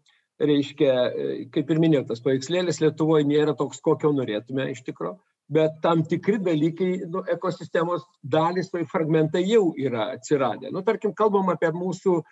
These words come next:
e, Kauno technologijos universitetą. Mes puikiai prisimenat ir, ir profesorius puikiai atsimena, kiek kalbėjom, kad reikia įkurti tą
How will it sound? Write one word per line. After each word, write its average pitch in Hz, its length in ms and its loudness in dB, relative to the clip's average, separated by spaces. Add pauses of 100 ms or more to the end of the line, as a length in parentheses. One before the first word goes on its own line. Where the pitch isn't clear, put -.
(240)
e, 156 120 4 (340)
Kauno 165 300 2
technologijos 156 580 0
universitetą. 120 600 -4 (100)
Mes 175 200 -4
puikiai 190 340 -6
prisimenat 165 540 -4
ir, 151 100 -2 (180)
ir 139 60 -6
profesorius 139 500 -8
puikiai 147 260 0
atsimena, 160 380 -2
kiek 143 180 -4
kalbėjom, 160 380 2
kad 151 180 -2 (320)
reikia 165 380 4
įkurti 170 420 0
tą 160 220 2